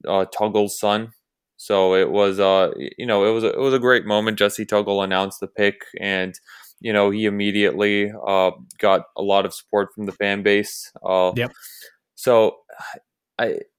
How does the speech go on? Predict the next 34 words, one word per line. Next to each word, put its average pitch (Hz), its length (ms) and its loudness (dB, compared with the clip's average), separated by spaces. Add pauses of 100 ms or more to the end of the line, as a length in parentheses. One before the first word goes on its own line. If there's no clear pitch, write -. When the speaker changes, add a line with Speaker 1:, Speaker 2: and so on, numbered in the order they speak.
(180)
Speaker 1:
I 127 120 4
wonder 190 460 4
where, 180 800 4
where, 139 460 0
where 156 320 0
Jared 139 460 2
goes 113 320 6
if 104 140 0
there's, 110 200 4
like, 104 180 2
a 101 60 -4
full 101 340 0
redraft 95 680 -4
of 98 160 -8
this 95 180 -6
twenty 95 240 -10
fifteen 92 420 -10
class. 87 520 -4
Like, 95 240 -2 (360)
you 107 140 -6
know, 95 120 0
Speaker 2:
Oh, 135 280 0 (380)
top 170 220 4
of - 40 2
Speaker 1:
top 156 60 2
Speaker 2:
the 139 60 -2
second, 135 360 0
if 127 160 -2
not 131 300 -2
end 135 180 -2
of 117 80 -2
the 110 100 -10
first, 117 560 -6
easily. 104 480 -6